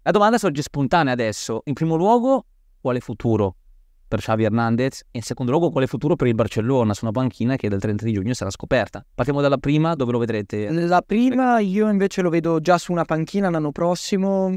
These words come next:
Speaker 2: in Spagna magari. Eh, non di una big, magari, mm, Siviglia magari, per rilanciare sia la sua carriera da allenatore, sia quella di un club magari che è sprofondato nelle, nei bassi fondi della classifica.
Speaker 1: Quale? Dove lo vedi?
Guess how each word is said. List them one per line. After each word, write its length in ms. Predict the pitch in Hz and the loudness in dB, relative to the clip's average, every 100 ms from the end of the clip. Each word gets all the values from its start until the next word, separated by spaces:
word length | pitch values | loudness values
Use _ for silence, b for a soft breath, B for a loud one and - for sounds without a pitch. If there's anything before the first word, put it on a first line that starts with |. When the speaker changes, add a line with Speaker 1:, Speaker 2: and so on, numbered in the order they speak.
| - | -2
Speaker 2:
in 140 | 156 | -4
Spagna 460 | - 160 165 180 185 | 0 0 0 0 0
magari. 460 | 151 160 175 202 202 _ _ _ _ - | 0 2 2 0 -2 _ _ _ _ -4
Eh, 320 | 156 160 160 - _ | 0 0 -2 -6 _
non 640 | 190 165 170 190 196 185 | -6 -2 2 4 4 0
di 80 | 170 | 0
una 140 | 170 | 0
big, 400 | 151 180 185 170 226 226 226 | 0 0 -2 2 2 2 2
magari, 720 | 226 233 220 214 220 220 185 | 2 2 2 4 4 4 0
mm, 440 | 190 185 180 175 | 0 0 0 -2
Siviglia 520 | - 190 160 151 156 | -4 -2 0 2 2
magari, 460 | 160 139 135 143 139 | 2 0 0 0 -4
per 200 | - 160 | 0 0
rilanciare 840 | 151 156 151 156 160 180 175 185 180 | 2 0 0 0 0 0 0 0 -2
sia 240 | - 214 | -4 0
la 80 | 190 | 0
sua 640 | - 190 175 165 156 147 135 - | 0 2 4 4 2 0 -2 -4
carriera 440 | - 143 147 147 | -2 0 2 0
da 80 | 143 | 0
allenatore, 640 | 147 147 147 165 165 170 - _ _ _ | 0 -2 -2 -2 0 0 -4 _ _ _
sia 420 | - - 160 165 | -10 -2 2 2
quella 240 | 160 156 | 2 0
di 80 | 139 | 2
un 80 | 139 | 0
club 300 | 151 139 139 | 2 2 2
magari 340 | 135 135 135 | -2 0 0
che 240 | - 127 - | 0 -2 -2
è 80 | |
sprofondato 680 | 117 - 127 127 120 123 123 | -6 -4 0 2 2 0 -2
nelle, 340 | 123 123 123 120 | -2 -2 -4 -2
nei 100 | 131 | 0
bassi 220 | 127 - | -2 -2
fondi 240 | - 127 | -2 2
della 140 | 123 123 | 2 2
classifica. 600 | 127 - 135 - 127 139 | -2 -4 -6 -4 -6 -6
Speaker 1:
Quale? 380 | - 131 170 202 - | 0 2 2 0 -6
Dove 160 | 127 123 | -2 0
lo 80 | |
vedi? 260 | 110 98 101 | 2 0 -2